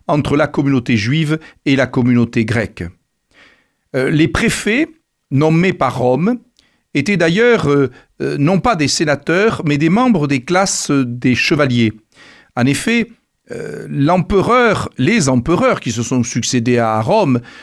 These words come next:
ne souhaitaient pas mettre à la tête de l'Égypte et à Alexandrie quelque, quelqu'un de trop prestigieux qui serait issu de la classe sénatoriale. Aussi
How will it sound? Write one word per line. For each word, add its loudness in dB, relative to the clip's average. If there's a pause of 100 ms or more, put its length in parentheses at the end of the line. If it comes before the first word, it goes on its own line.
(100)
ne 0
souhaitaient -2
pas 0
mettre -2
à 0
la 0
tête -4
de -2
l'Égypte -2 (280)
et 0
à 0
Alexandrie 0 (260)
quelque, 0
quelqu'un -2
de 2
trop -2
prestigieux -2
qui -12
serait -2
issu -2 (260)
de 0
la 0
classe -2
sénatoriale. -2 (600)
Aussi 0